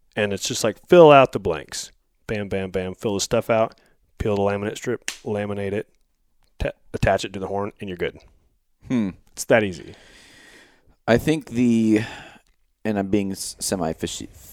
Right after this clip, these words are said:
Speaker 2: facetious
Speaker 1: Mm-hmm.
Speaker 2: here, is I think the coolest thing about your system is the reversible zip ties. I
Speaker 1: Oh, yeah.
Speaker 2: didn't even know those existed until your hunt tag thing.
Speaker 1: Oh, right on. Yeah.
Speaker 2: <laughs>
Speaker 1: Yeah, so they have a, they come, they come with a, uh, a reusable zip tie.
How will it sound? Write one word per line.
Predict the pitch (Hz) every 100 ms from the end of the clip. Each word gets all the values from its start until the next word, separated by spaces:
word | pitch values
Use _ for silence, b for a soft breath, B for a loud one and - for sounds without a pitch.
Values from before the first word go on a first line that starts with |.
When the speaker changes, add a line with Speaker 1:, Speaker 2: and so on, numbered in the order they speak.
| - - -
Speaker 2:
facetious | 85 - 90 - 78 - -
Speaker 1:
Mm-hmm. | -
Speaker 2:
here, | 90 80 76 -
is | 90 87 87 80
I | 98
think | 104 -
the |
coolest | - 135 139 139
thing | 113 104
about | 90 90 73
your | 85
system | - 73 - 76 76
is | 50 73 73
the | 78 76 71 -
reversible | 80 80 85 85 - 78 71 -
zip | 82 -
ties. | - - - _ _ _ _ _ _ _ -
I | -
Speaker 1:
Oh, | 139
yeah. | 123 123
Speaker 2:
didn't | 104 110
even | 113 101 104
know | 95 90
those | 82 82 78
existed | 73 80 - 76
until | 78 - 78
your | 76
hunt | 73 -
tag | - -
thing. | -
Speaker 1:
Oh, | 123 117
right | 117
on. | 113 113 -
Yeah. | 170 - 170 170
Speaker 2:
<laughs> | - 156 - - - -
Speaker 1:
Yeah, | 147
so | 123 151
they | 147 139
have | 151 139
a, | 139 147
they | 175
come, | - 160 131
they | 127
come | 156 143
with | 139 -
a, | 127 127
uh, | 113 104 104 117 110
a |
reusable | 104 123 147 139 139
zip | 139 -
tie. | 151 147